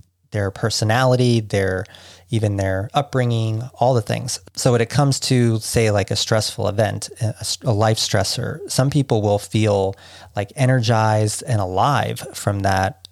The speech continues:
from that event. Other people will feel, like, completely overwhelmed and panicked under this, if it's, even if it's the same event, if they experience the same event, they're gonna have two totally different polar opposite responses. Um, and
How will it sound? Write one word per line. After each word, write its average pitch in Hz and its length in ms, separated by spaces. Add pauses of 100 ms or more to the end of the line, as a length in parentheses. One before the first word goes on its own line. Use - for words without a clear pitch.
(380)
from 104 160
that 98 160
event. 98 440 (320)
Other 156 220
people 110 380
will 101 100
feel, 104 420
like, 95 420
completely 117 500
overwhelmed 104 640
and 104 120
panicked - 540 (160)
under 131 240
this, 117 220
if 135 140
it's, - 240
even 131 200
if 120 140
it's - 140
the 110 100
same 113 540 (300)
event, 110 420 (100)
if 104 100
they 101 180
experience 104 440
the 107 60
same 113 180
event, 107 260
they're 107 100
gonna 101 160
have 101 240
two 110 160
totally 113 460
different 107 380
polar 113 360
opposite 104 420
responses. 107 760 (480)
Um, 104 400 (520)
and 113 300